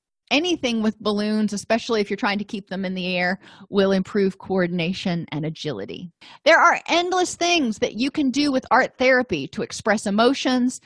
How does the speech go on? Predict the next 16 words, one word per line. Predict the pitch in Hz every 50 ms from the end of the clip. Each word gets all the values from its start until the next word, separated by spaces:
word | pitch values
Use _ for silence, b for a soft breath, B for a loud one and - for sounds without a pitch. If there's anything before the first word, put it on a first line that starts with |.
| b b b
to | b 220 208
enhance | 202 196 220 226 208 - -
mindfulness | 208 202 196 208 233 233 - 233 233 233 233 240 - -
and | 180 196
self-awareness, | - 202 196 196 - 185 185 202 202 208 214 220 220 220 226 - - - - b b b b b
increase | - 233 240 - - 254 240 226 -
happiness, | - 220 220 233 - 269 247 233 226 226 233 - - - _ b b b b b
improve | 196 196 - - - 233 226 226 -
interpersonal | - 214 - 220 214 - - 226 - - 233 226 214 -
communication, | - 226 214 208 202 208 - - 240 214 226 - - 254 226 226 220 226 220 _ _ _ b b b b b b
enhance | 214 226 220 254 240 233 - - -
fine | - - 220 214 220 226 233 240 226
and | - 190 180 -
gross | 185 196 226 214 -
motor | 208 208 208 208 226
skills, | - - - 220 214 214 208 214 226 220 - -